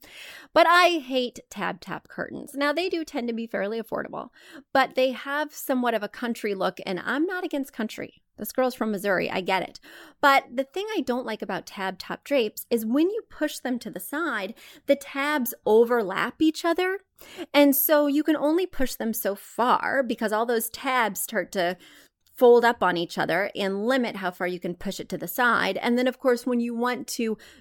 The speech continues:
draw the curtains and close them, well, all those tabs have been bunched up and you're gonna have to shake it and wiggle it and,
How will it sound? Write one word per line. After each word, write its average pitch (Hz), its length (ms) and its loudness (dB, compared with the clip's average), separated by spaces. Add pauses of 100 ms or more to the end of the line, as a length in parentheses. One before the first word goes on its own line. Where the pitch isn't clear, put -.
(100)
draw 240 400 4
the 240 100 0
curtains 190 380 -2
and 175 160 -4
close 330 560 2
them, 180 260 2 (280)
well, 269 100 4
all 311 240 4
those 294 300 2
tabs 269 420 -4
have 185 100 -10
been 185 200 -4
bunched 226 400 -4
up 190 120 -2
and 185 80 -6
you're 180 120 -6
gonna 185 100 -6
have 175 140 -10
to 175 80 -12
shake 190 360 -6
it - 140 -8
and 165 160 -6
wiggle 180 280 -4
it - 120 -6
and, 151 160 -8